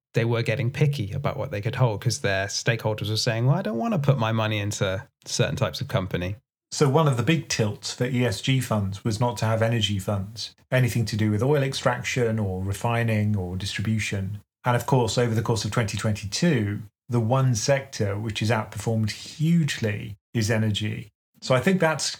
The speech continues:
Speaker 2: another reason why people have kind of gone off E S G funds, which is just the returns have been floundering, whereas they were sold as funds which actually perform in line with their parent indices. They're not that different.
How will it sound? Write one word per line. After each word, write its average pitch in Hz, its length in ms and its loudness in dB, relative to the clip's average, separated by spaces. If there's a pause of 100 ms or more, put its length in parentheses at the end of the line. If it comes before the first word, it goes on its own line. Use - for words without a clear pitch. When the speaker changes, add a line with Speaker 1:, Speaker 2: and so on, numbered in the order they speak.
(100)
Speaker 2:
another 139 340 4
reason 127 380 2
why 113 160 4
people 123 380 0
have 107 200 -2
kind 185 360 4
of 107 160 2
gone 120 180 2
off 123 220 2
E 117 100 4
S 107 140 0
G 151 180 0
funds, 95 340 -2
which 110 160 -2
is 117 80 -6
just 139 220 -2
the 120 60 0
returns 107 720 0
have 107 140 -2
been 104 440 2 (160)
floundering, 113 800 -2 (180)
whereas 117 380 2
they 123 80 2
were 113 100 0
sold 120 680 0 (120)
as 123 120 2
funds 117 320 0
which 120 140 0
actually 180 320 2
perform 120 460 0
in 117 120 2
line 120 400 4
with 101 520 -2
their 110 160 2
parent 117 360 2
indices. 120 600 -2 (220)
They're 135 80 6
not 113 180 0
that 120 260 2
different. 101 600 -4